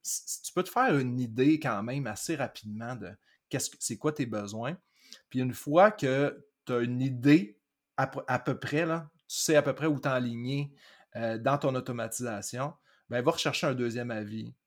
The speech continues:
puis un troisième, juste pour être sûr que tu t'en vas dans la bonne direction. Mais outre ça, sais-tu quoi ? Un entrepreneur, euh, il sait plus que n'importe qui d'autre. Euh, essaye, c'est pas grave. Si, si tu te plantes, tu te relèveras,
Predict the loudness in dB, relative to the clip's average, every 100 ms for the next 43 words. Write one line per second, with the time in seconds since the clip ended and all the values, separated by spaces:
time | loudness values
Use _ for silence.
0 | -16 -10 -10 -8 0 0 0 -2 -6 -6
1 | -6 -6 -6 -8 -12 -14 _ _ _ -8
2 | -6 -2 -2 0 0 -2 -6 -4 -4 0
3 | 0 0 0 -2 -4 -4 -2 -4 -6 -16
4 | -20 -20 -20 -20 -8 2 2 2 -2 _
5 | _ _ _ _ -8 -4 2 2 2 -2
6 | -4 -6 -4 -2 -2 -4 _ _ _ _
7 | _ _ _ _ _ -10 -2 -2 0 -2
8 | 0 0 2 2 0 -4 -6 -8 -8 -8
9 | -6 -4 -4 -4 -8 -6 -6 -6 -6 -8
10 | -10 -12 -10 -8 -8 -10 -18 -20 _ _
11 | -18 -16 -18 _ -6 -4 -2 -2 -4 -8
12 | -16 -14 -2 -2 0 -4 -4 -8 -6 -4
13 | -4 -6 -8 -4 -4 -4 -10 -8 -6 -4
14 | -4 -4 -6